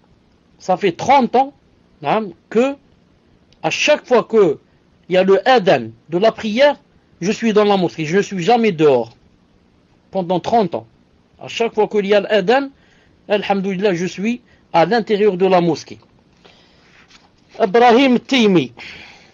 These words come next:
rahimahullah, a dit, Ibrahim Taymi, rahimahullah, a dit, « Si tu vois un homme négligé d'arriver pour le premier takbir de la prière,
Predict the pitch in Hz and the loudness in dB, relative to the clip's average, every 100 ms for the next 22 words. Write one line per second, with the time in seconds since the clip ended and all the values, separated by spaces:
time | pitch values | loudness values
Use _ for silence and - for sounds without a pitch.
0 | - 180 180 208 214 214 196 180 190 160 | -6 0 2 4 4 4 4 4 2 0
1 | 131 _ _ _ _ _ _ _ _ _ | -8 _ _ _ _ _ _ _ _ _
2 | - 147 190 220 208 - 226 214 208 202 | -8 0 2 4 0 0 0 2 0 0
3 | 214 208 190 196 143 117 _ _ _ _ | 0 2 2 0 -2 -12 _ _ _ _
4 | _ _ - 226 - 240 202 240 220 226 | _ _ -4 -4 0 0 4 4 4 4
5 | 202 202 262 214 139 120 - _ _ _ | 4 4 4 4 2 -8 -18 _ _ _
6 | _ _ - 143 165 269 202 214 233 170 | _ _ -14 -6 -2 -2 -2 -2 0 2
7 | 175 135 208 247 220 202 156 110 - _ | 0 2 2 2 2 0 0 -2 -6 _
8 | _ _ - 208 214 202 185 _ - - | _ _ -2 2 4 2 0 _ -6 0
9 | 285 254 220 262 254 202 214 185 226 233 | 2 2 2 0 0 2 2 4 2 2
10 | - 214 247 294 - | -2 0 2 2 0